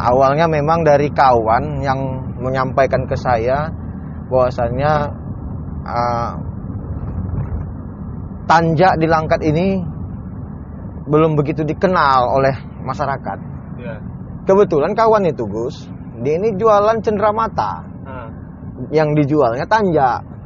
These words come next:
Speaker 1: Jadi dia jual di Langkat setiap acara event, baik itu Hut Langkat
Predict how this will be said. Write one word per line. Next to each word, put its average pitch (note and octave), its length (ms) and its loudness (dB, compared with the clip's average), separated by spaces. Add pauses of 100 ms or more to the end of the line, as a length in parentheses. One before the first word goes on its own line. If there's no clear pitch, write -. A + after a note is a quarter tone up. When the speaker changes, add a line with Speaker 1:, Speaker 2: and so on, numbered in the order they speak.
(340)
Speaker 1:
Jadi G#3 320 2
dia C4 160 6
jual A#3+ 400 4
di A#3+ 80 2
Langkat A#3+ 480 2
setiap G#3+ 320 0
acara G#3+ 480 2
event, G#3+ 480 2
baik D#3+ 400 4
itu D#3 240 2
Hut E3 160 0
Langkat F3 720 2